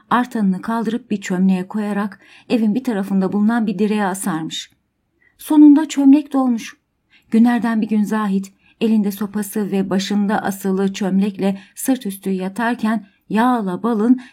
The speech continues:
ne kadar pahalı olduğunu düşünüp sonra şöyle demiş: "Bu çömlektekini bir altına satacağım. Onunla on dişi keçi alacağım."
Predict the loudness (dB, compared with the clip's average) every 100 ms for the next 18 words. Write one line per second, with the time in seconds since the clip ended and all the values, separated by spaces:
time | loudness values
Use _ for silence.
0 | -6 -4 -2 -2 -2 -4 -6 -4 -4 -4
1 | -4 -6 -6 0 0 0 0 2 0 -2
2 | -2 -2 -4 -4 -8 -16 _ _ _ _
3 | _ _ _ _ _ _ -4 -2 0 0
4 | 0 -4 -6 -2 -2 0 -2 -4 -4 -4
5 | -4 -8 -4 -4 -4 -8 _ _ _ _
6 | _ 4 6 6 2 0 2 4 2 -4
7 | -6 -6 -4 -2 -2 0 -2 -2